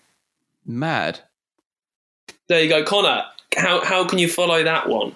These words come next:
Speaker 1: Well, Dan, I take your fondling with people before somebody else, and I raise you that newborn babies don't have kneecaps.
Speaker 2: Uh,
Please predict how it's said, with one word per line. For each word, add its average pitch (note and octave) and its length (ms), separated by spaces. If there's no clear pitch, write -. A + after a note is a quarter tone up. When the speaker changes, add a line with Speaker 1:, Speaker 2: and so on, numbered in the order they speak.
Speaker 1:
Well, C3+ 200
Dan, G#2 280
I C3+ 160
take D#3 520
your G#2+ 400
fondling A2 640
with G2+ 220
people G#2 380
before G2 340
somebody G2+ 420
else, A#2+ 260
and A2 100
I A#2 100
raise E3+ 500
you F2 280
that A#2 320
newborn F3 720
babies D3+ 840
don't F3 280
have D3+ 220
kneecaps. D3 920
Speaker 2:
Uh, E3+ 640